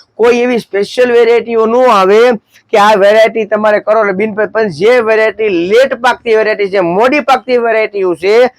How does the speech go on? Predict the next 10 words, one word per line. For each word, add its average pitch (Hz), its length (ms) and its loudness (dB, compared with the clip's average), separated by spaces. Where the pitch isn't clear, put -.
એ 233 220 2
વેરાયટી 214 500 0
તમારે 202 440 -2
બિન 190 340 -2
પિયતની 196 540 -4
માલિપા 190 760 0
થાય 202 800 2
નહીં, 160 640 -2
બરાબર 254 280 2
છે? 196 260 -2